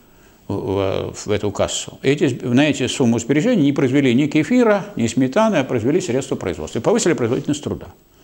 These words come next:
Ну так вы тогда заплатите этим людям, которые этому, они, так сказать, подтянули животы и, э, повысили производительность труда тем самым. Нет. Щас, вы, так сказать, если вы положили в Сбербанк, то эти люди делают что?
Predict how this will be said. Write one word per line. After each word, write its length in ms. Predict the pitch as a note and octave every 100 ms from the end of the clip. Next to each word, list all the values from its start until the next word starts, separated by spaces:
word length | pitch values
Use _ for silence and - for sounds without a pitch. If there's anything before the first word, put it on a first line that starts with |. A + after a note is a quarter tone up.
| _ _ _ _ _
Ну 100 | A#2+
так 180 | G#2+ A#2
вы 140 | G#2+
тогда 280 | F#2+ G#2 F#2
заплатите 480 | E2+ G#2 G2+ C4+ B3+
этим 240 | - A#2+
людям, 240 | G#2+ F2 D#2+
которые 440 | G2+ - E2+ E2
этому, 280 | - - F#2 -
они, 220 | A2+ A#2
так 200 | G2+ -
сказать, 260 | G2 F#2 -
подтянули 640 | - F2 - - G#3+ B3+
животы 520 | G#2 G2 B2 C#4 C#4 - - - - - _ -
и, 220 | B3 C4+
э, 180 | - F2 - - - -
повысили 400 | F#2 B3 - -
производительность 500 | A2 A#2+ G3 A3 -
труда 260 | G2 E2
тем 180 | - E2+
самым. 260 | - - - _ _ _ _ _ _ _ -
Нет. 340 | G#3+ G#3 G#3 - - - _ _ _ _
Щас, 360 | - D3+ D#3+ - - -
вы, 380 | - A2 A2+ A#2
так 80 | A2+
сказать, 200 | B2 A2+
если 280 | A#2 - A2
вы 140 | A#2
положили 500 | A2 G#2+ G#2+ G#2+ F#2+
в 140 | F#2 G2
Сбербанк, 500 | G2 A2 A3 A3+ -
то 80 |
эти 160 | F#2+ G2+
люди 260 | G2 F#2+ F#2
делают 320 | A2 G#2 F#2+
что? 380 | - A3+ C#4